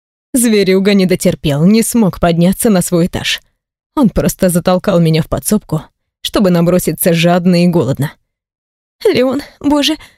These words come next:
ах, Леон!» Я стану и кричу, потому что он жадно мнёт меня своими медвежьими объятиями.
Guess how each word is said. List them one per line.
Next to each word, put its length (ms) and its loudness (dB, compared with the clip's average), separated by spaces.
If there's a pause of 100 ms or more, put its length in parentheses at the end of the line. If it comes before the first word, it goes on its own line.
(300)
ах, 300 -4
Леон!» 500 2 (420)
Я 220 0
стану 380 2
и 100 2
кричу, 480 -2
потому 300 0
что 180 -2
он 160 4
жадно 380 2
мнёт 300 2
меня 200 2
своими 400 2
медвежьими 760 2
объятиями. 760 -2